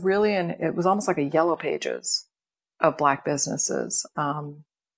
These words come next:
to support all those places in society where Black people have been shut out of.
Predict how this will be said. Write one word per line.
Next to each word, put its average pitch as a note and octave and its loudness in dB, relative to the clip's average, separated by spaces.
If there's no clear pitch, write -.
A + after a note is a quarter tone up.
to E3 2
support D3 0
all F3 6
those E3+ 2
places D3+ -2
in D3 -4
society D3+ 0
where D3 -2
Black C#3+ -2
people D3 -4
have - -2
been D#3+ -2
shut - -2
out - -4
of. A1 -14